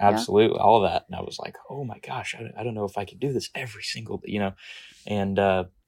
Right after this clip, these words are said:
it was very stressful, but, you know, I was also very excited 'cause I was like, "Oh my gosh, if this was the grand opening, then,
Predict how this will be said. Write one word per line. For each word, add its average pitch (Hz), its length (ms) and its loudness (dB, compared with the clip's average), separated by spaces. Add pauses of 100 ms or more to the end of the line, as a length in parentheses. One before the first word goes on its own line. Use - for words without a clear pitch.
(260)
it 104 80 6
was 104 160 4
very 107 480 10
stressful, 95 480 0
but, 101 380 8 (640)
you - 100 -6
know, 92 100 -2
I 95 140 0
was 95 140 0
also 92 600 0 (260)
very 101 520 4
excited 110 580 2
'cause 95 140 -8
I - 80 -8
was - 180 -12
like, - 200 -18
"Oh 123 80 -6
my 117 140 -8
gosh, - 340 -4
if - 120 -20
this - 260 2
was 95 400 -4 (180)
the - 60 -20
grand 101 300 -2
opening, - 500 -2
then, - 160 -18